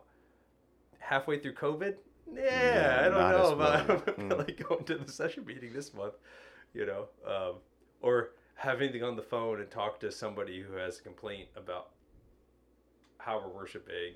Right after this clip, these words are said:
Speaker 1: or, or whatever. Um, and so that's not a good thing,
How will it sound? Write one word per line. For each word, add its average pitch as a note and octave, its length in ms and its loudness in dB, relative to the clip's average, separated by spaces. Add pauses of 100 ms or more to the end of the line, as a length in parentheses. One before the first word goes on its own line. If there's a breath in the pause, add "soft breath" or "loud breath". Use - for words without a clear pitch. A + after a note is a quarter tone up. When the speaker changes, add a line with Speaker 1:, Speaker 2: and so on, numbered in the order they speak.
Speaker 1:
or, - 200 -18 (120)
or G2 100 -12
whatever. F2 460 -10 (640 soft breath)
Um, D#2 240 -10 (1300)
and G2+ 180 -12
so F2+ 420 -4 (640)
that's C3 160 -4
not D3 140 -2
a G#2+ 40 -6
good B2 260 -6
thing, F3+ 280 -6